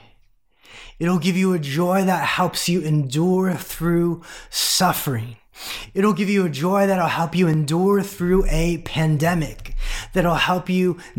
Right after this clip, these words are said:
deal with the longings of your own heart. Man, once you get a grasp of, a vision for, just the new heavens and the new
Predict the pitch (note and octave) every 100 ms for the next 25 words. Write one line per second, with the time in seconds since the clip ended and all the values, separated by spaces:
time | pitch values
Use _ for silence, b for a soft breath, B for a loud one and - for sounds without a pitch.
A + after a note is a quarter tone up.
0 | C3+ C3 F#3+ G#3+ G3 F3 E3 - E3 D3+
1 | D#3 D#3+ F3+ F#3+ F3+ F#3 D3 D#3+ E3+ D#3
2 | E3 E3+ - E3 F3 F3 - - F#3 F3
3 | - - - - - B B B B B
4 | B B - G3+ E3 - E3 G#3+ - A3
5 | E3 G3 G#3 - D#3 C3+ D3+ E3 F3+ F3
6 | - - B2+ A#2 G#2+ - - B B B
7 | D3+ C#3 C3+ F#3 G3+ D#3+ F#3 D#3+ D3 B
8 | - - - F3 D3 B2 A#2+ - _ b
9 | b b b b D3+ - - D#3 D#3+ E3
10 | F#3 G#3 F3+ - - G#3 E3+ D3 C3+ -
11 | D#3+ E3 F3+ F#3+ F#3+